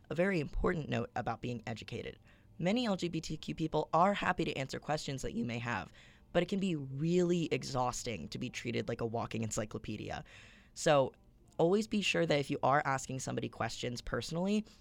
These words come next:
that you're not overloading them with this, with these questions, that you're not treating them as your only source of information, and that you're asking them if they are comfortable to answer these questions for you. And also very important to, to ask these questions in an appropriate environment.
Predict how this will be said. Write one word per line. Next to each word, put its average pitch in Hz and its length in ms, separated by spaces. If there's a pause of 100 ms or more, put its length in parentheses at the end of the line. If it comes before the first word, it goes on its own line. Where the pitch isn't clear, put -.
(760)
that 139 280 (300)
you're 156 140
not 160 300
overloading 143 640 (160)
them 117 180
with 113 180
this, 113 280
with 135 100
these 117 160
questions, 139 540 (320)
that 135 160
you're 143 80
not 143 160
treating 165 340
them 139 320
as 127 340
your 117 300
only 160 260
source 127 280
of 117 100
information, 113 680 (380)
and 180 100
that 175 180
you're 165 200
asking 165 380
them 147 120
if 143 120
they 143 100
are 135 140
comfortable 139 480
to - 120
answer 131 280
these 117 160
questions 131 400
for - 220
you. 65 140 (880)
And 151 120
also 175 240
very 143 200
important 123 380
to, 123 240 (240)
to - 220
ask 156 200
these 143 160
questions 131 380
in 120 100
an 120 120
appropriate 117 480
environment. 95 560